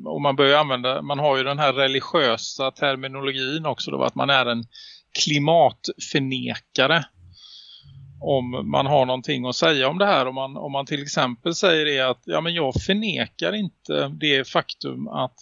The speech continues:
det faktiskt aldrig har bekräftats vetenskapligt att koldioxid eller metan och de ha-,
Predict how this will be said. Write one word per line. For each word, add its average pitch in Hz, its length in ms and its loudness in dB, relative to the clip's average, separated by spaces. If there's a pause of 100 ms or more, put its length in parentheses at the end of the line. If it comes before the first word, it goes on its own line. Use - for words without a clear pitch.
det 147 100 -2
faktiskt - 480 -4
aldrig 135 360 -2
har 175 420 2
bekräftats - 1200 -4
vetenskapligt - 1300 -4 (160)
att - 320 -2 (160)
koldioxid 139 1160 0
eller 135 300 2
metan 135 880 0 (520)
och 147 120 -2
de 139 320 2
ha-, - 480 -6